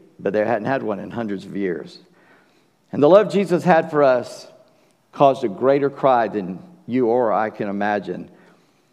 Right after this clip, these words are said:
His cry was a cry of love, but it was a battle cry, because he had come to do war with our enemy and to win the battle so that you and I could know him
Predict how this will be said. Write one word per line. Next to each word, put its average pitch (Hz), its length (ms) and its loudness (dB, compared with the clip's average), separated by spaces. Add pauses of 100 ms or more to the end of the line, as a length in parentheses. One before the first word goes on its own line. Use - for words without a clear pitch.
(380)
His 170 200 2
cry 175 340 6
was 120 180 -2
a 117 60 0
cry 135 320 2
of 107 140 -2
love, 120 340 2
but 110 140 -2
it 110 80 0
was - 120 -12
a 110 80 -4
battle 107 460 -2
cry, - 380 -10 (1200)
because 135 340 0
he 170 120 2
had 135 240 0
come 180 460 2
to 160 100 -6
do 135 180 0
war 139 420 0
with 117 200 -2
our - 260 0
enemy 120 520 -4 (920)
and 135 180 2
to 139 160 0
win 160 340 0
the 170 80 0
battle 139 460 4
so 117 200 -4
that 110 160 0
you 131 220 -2
and 120 120 -2
I 107 200 -2
could 98 240 -8
know 101 200 -2
him 92 440 -10